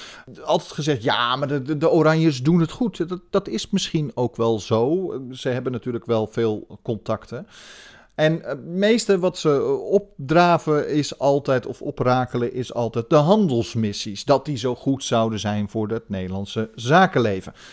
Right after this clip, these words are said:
Alleen dat valt dus te betwijfelen. Kijk, dat al die koningshuizen van Europa en, en dat er wereldwijd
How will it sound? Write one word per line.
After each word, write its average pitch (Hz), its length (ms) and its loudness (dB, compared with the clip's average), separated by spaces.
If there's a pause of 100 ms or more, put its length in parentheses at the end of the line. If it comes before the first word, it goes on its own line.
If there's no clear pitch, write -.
(440)
Alleen 175 420 0
dat 220 360 0
valt 160 480 -4
dus 143 440 -4
te 113 140 -4
betwijfelen. 120 500 -2
Kijk, 175 300 0
dat 175 360 -4 (220)
al 180 160 4
die 156 100 -2
koningshuizen 147 720 2
van 135 140 -2
Europa 117 800 0
en, 113 240 -4
en 117 160 -6
dat 117 180 -6
er 110 140 -6
wereldwijd 113 720 0